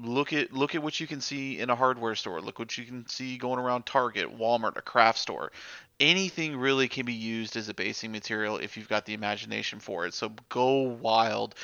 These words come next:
and make those things as crazy and awesome as you want. But, you know, at the same time, if you're new to it,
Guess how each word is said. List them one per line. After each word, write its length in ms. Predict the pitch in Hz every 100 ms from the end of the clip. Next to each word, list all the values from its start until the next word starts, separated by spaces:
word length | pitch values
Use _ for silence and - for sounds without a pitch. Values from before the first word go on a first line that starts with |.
| - -
and 140 | - 107
make 180 | 123
those 160 | 127 120
things 200 | 127 120
as 100 | 107
crazy 480 | - 120 131 123 127
and 100 | 107
awesome 340 | 110 117 113
as 140 | 107 101
you 80 | 107
want. 320 | 110 107 101 - - - _
But, 260 | 131 127 -
you 100 | 131
know, 60 | 120
at 80 |
the 80 | 117
same 220 | 123 127
time, 260 | 117 143 135
if 140 | 120
you're 100 | 123
new 240 | 117 131 160
to 120 | 160
it, 180 | 165 180